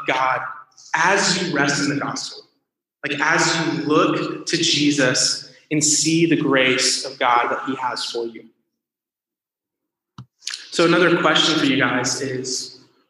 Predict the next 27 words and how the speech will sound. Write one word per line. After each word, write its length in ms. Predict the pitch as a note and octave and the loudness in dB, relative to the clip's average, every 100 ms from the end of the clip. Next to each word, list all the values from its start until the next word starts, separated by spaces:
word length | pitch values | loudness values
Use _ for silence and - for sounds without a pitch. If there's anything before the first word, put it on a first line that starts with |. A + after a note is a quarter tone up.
| _ | _
what 680 | C3+ D3 F#3 - - - - | -4 0 2 0 -2 -4 -4
does 480 | D3 C#3 C3+ C3+ C3+ | 0 2 2 0 0
your 100 | C3+ | 0
social 500 | C3+ D3 C#3+ C#3+ C#3+ | 0 2 2 2 2
media 420 | C#3 C3+ C3+ B2+ | 2 0 0 -2
use 840 | B2 B2+ A#2+ A#2 - - - - - | -2 -6 -8 -6 -4 -4 -8 -18 -12
usually 540 | C3+ D3+ D3+ D#3 D3 D3+ | -4 0 2 2 4 2
produce, 1080 | D3+ B2+ - B2+ E3 - - - - - - _ _ - | 2 0 2 4 4 4 2 0 -4 -12 -20 _ _ -8
cultivate, 760 | - D3+ D3+ D#3 D#3 D#3 D#3 C#3+ | 0 0 2 0 2 2 2 0
or 160 | B2+ | -4
motivate 720 | B2+ C3 C3+ C#3 C3 B2 B2 B2+ | -4 -2 0 0 0 -2 -6 -10
you 120 | B2 | -12
towards? 880 | - A#2 - - - - - - _ _ _ _ _ | -12 -10 -10 -10 -10 -10 -12 -18 _ _ _ _ _
So 120 | - D#3+ | -2 2
last 300 | D3 F#3+ - | 4 4 2
I 120 | D#3 | 2
asked 280 | D3+ D#3 D3 | 2 0 0
you 80 | |
what, 240 | D#3 D#3 D#3 | 0 0 0
what 80 | D#3 | 0
is 140 | D3 | -2
motivating 600 | C3 C3+ F#3+ G3+ D3 C#3+ | -2 2 4 4 4 2
your 120 | C3 | 2
use 220 | B2+ B2 B2 | 0 0 -2
of 60 | |
social 380 | - B2 - A#2 | -2 -4 -4 -8
media, 320 | A#2 A#2 A#2 | -10 -8 -10